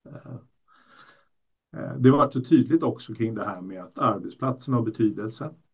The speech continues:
Eh, för någon läkare som sa till mig, "Ja, men om du nu sitter hemma och jobbar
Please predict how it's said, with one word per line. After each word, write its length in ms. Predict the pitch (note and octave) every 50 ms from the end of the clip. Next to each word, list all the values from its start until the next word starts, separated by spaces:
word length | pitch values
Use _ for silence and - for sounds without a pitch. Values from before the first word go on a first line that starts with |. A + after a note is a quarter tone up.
| _ -
Eh, 420 | - - - - - - - - - - _ _
för 140 | _ C3
någon 300 | B2+ B2 B2+ B2+ B2 A2+
läkare 360 | A#2+ - A2 A2 - - C3 B2+
som 160 | - C3 B2
sa 200 | - A#2 G#2+ A2
till 100 | - A#2+
mig, 160 | A2 G2+ G#2
"Ja, 120 | A2+ A#2+ A#2+
men 120 | B2+ B2+
om 80 | B2+ B2
du 80 | B2+
nu 120 | B2+ C#3+ C3
sitter 260 | - E3+ D#3 - D3
hemma 300 | C3 D3+ B2+ A#2+ C#3 F3
och 60 | F#3 F3
jobbar 520 | D#3+ C3 A2 G#2 G#2 G2+ G2+ G#2 G2+